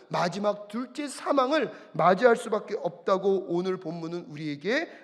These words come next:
알려주고 있습니다. 이 땅을 살아갈 때마다 우리도 모르게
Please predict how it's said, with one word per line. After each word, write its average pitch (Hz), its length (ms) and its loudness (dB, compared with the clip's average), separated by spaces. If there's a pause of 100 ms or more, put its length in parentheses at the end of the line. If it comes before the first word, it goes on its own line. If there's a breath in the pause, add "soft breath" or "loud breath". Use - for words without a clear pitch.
알려주고 151 1300 -2
있습니다. 135 520 -18 (600)
이 185 120 -12
땅을 196 240 2
살아갈 185 400 -2
때마다 151 540 -8 (680)
우리도 190 280 -4
모르게 208 600 -2